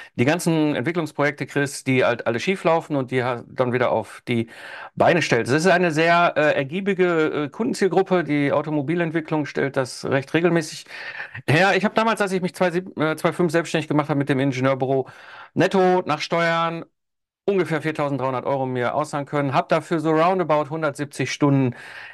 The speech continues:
im Monat gearbeitet. Das war mein Start. So, dann war ich allerdings dann, äh, zehn Jahre, äh, fünf Jahre später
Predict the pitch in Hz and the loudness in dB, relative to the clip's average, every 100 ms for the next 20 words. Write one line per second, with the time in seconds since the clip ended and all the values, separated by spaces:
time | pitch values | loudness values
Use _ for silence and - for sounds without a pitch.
0 | - 135 139 139 123 123 117 151 151 147 | 0 4 4 2 2 2 4 4 2 2
1 | 139 - _ _ _ _ - _ _ - | -4 -6 _ _ _ _ -20 _ _ 0
2 | 131 127 139 135 135 - 139 - - _ | 0 2 2 2 0 0 0 -2 -14 _
3 | 127 160 - 156 151 190 202 - 185 175 | 0 0 2 2 4 2 2 0 2 2
4 | 170 - - 160 160 - 139 - 147 - | -2 -4 -4 -2 -2 -4 -4 -2 -2 0
5 | 180 170 160 147 - 120 185 196 165 139 | 0 2 2 0 0 -2 -2 -2 0 0
6 | 123 - 175 214 233 | -2 0 0 0 -2